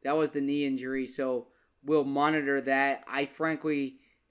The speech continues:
uh, don't know if Doug's gonna have any information or not tomorrow. I'm hopeful, but, uh,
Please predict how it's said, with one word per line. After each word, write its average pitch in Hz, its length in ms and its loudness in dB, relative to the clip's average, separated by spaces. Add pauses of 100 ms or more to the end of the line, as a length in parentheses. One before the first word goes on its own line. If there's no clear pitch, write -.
(120)
uh, 123 340 -4
don't 143 220 -2
know 139 180 0
if 120 120 -8
Doug's 139 260 2
gonna 131 220 -6
have 131 240 -4
any 127 200 -6
information 120 600 -10
or 117 80 -10
not 120 320 -10
tomorrow. 117 260 -8
I'm 113 240 -12
hopeful, 160 520 -2 (380)
but, 127 340 -6
uh, 123 420 -6